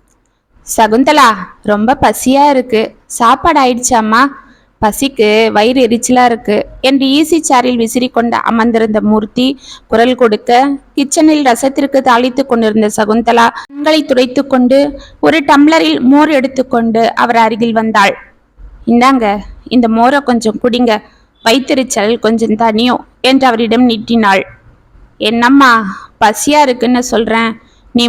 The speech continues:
மோரை கொண்டு வந்து கொடுக்குறியே, சாப்பாடு செய்யலையா? மணி ஒன்றரை ஆயிடுச்சே" என்று அவளை உற்று பார்த்தார். "சாப்பாடு ஆயிடுச்சுங்க, ஆனா" "தெரியும்,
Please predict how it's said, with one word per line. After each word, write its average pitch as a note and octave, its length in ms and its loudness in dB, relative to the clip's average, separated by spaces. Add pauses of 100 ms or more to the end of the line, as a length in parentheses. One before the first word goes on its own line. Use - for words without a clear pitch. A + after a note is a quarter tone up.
மோரை C4 300 4
கொண்டு B3 300 0
வந்து A3 200 -2
கொடுக்குறியே, G#3+ 500 -2 (440)
சாப்பாடு B3+ 560 2
செய்யலையா? A#3 480 0 (560)
மணி C#4 340 4
ஒன்றரை B3+ 300 0
ஆயிடுச்சே" B3+ 460 0 (500)
என்று C4+ 260 2
அவளை B3 240 0
உற்று B3 240 -4
பார்த்தார். G#3 500 0 (960)
"சாப்பாடு B3 600 2
ஆயிடுச்சுங்க, A#3+ 520 0 (580)
ஆனா" A3+ 240 0 (1200)
"தெரியும், C4 420 2